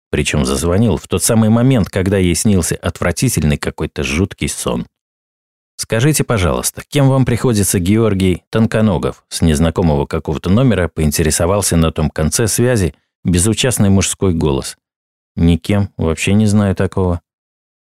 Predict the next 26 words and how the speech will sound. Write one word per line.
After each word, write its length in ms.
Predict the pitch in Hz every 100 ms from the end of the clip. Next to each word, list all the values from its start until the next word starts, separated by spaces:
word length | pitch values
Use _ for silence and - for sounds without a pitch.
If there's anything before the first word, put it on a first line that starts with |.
| _
«Точно 360 | 120 151 - 127
не 140 | 117
знаете?» 540 | 98 101 80 71 - - _ _ _ -
«Точно 300 | 98 - 110
не 160 | 107
знаю. 420 | 101 107 95 87 - _ _ _ _ _ -
Уж 120 | 85
такую 340 | 110 98 135
дурацкую 460 | 107 117 107 - 98
фамилию 480 | - 104 135 101 85
я 140 | 92
бы 120 | 101 92
обязательно 560 | 92 90 117 120 107
запомнила». 680 | 92 98 104 87 73 65 69 _ _
Сказав 400 | - 87 80 80
это, 220 | 117 110 85
Дайна 300 | 95 87 82
весело 360 | 95 - 87
засмеялась. 720 | 78 85 - 76 73 65 - - _ _ _ _
«Странно, 540 | - 98 85 76 67 _ -
вы 160 | 98
ведь 160 | 104 104
Дайна?» 460 | 117 120 85 67 - -
«Да, 360 | 76 92 101
это 240 | 101 90 92
я. 320 | 80 80 85